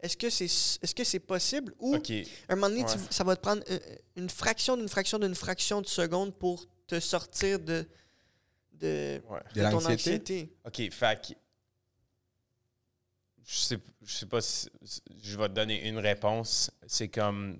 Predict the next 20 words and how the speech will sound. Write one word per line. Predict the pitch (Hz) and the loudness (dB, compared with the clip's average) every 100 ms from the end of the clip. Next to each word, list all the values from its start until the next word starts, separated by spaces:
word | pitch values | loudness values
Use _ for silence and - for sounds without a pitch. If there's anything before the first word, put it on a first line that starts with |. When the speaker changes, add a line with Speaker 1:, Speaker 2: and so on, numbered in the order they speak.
| - | -10
Speaker 2:
pourquoi, | - 110 123 127 120 - | -6 2 8 10 8 4
pourquoi | 117 - 131 | -4 2 2
on | |
fait, | 131 - 117 | 2 2 2
genre, | 107 107 101 98 | 4 2 2 0
des | 98 | -6
pratiques | 101 98 101 - 101 | -2 2 2 0 -4
spirituelles ? | - 113 101 101 - 104 104 110 | -4 -2 -2 -2 -2 0 0 -2
C'est | - 104 | -6 -8
comme | 98 101 95 | -2 -2 -2
de | 95 | 0
la | 98 | 0
méditation. | 98 95 90 107 95 - 104 113 - _ _ _ _ _ _ _ | 0 -4 2 4 4 2 0 -4 -10 _ _ _ _ _ _ _
Pourquoi | 98 - 117 | -4 4 4
on | |
fait | 104 107 | 4 4
ça ? | - 113 | 4 4
C'est | - 104 | 2 0
pour, | - 110 104 101 | 0 2 2 2
euh, | 98 98 95 95 | 2 2 0 -8